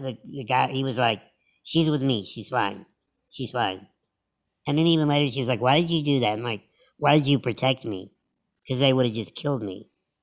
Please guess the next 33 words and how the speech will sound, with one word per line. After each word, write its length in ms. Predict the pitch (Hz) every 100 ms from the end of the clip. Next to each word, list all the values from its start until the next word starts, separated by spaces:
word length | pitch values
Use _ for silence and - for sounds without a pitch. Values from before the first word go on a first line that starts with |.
| _
in, 200 | 123 117 113
in 180 | 120 107
the 60 |
woods, 580 | 110 147 101 - - - _ _ _ -
wherever 180 | 127
they 100 | 113
were. 300 | 107 120 101 _ _ _ _ _ _ -
He 120 | 131
said, 140 | 139
"Well, 160 | 120 120
I, 140 | 127 -
I 160 | 131 131
consider 380 | 156 139 160 147
you 220 | 135 131
a 60 | 107
friend." 440 | 147 120 98 - _ _ _ _ _ _ _ _ _ _ _ _ _
And 120 | 127 131
I 140 | 131
was 180 | 127 107
like, 280 | 123 113 - _ _ _ _ _ _ _ _ _ _ _ _
so 140 | -
I 40 | 147
got 260 | 170 -
her 120 | 147
point. 420 | 123 - 139 113 -
And 140 | 131
she 140 | 147
goes, 280 | 139 123 - - _ _ _ -
This 200 | 180 170
is 140 | 165
the 80 | 156
whole 180 | 135 123
point, 400 | - 131 104